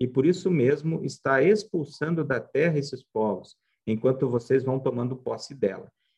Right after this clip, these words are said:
Em todas as coisas sejam fiéis ao Senhor, nosso Deus.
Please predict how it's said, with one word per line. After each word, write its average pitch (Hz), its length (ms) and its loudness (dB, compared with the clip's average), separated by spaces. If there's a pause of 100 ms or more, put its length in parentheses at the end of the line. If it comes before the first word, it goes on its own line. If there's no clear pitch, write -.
(100)
Em 117 140 -4
todas 165 540 4
as 175 180 0
coisas 151 460 0
sejam 135 280 0
fiéis 123 400 -4
ao 123 100 -10
Senhor, 120 520 -2 (240)
nosso 113 340 -4
Deus. 98 460 -2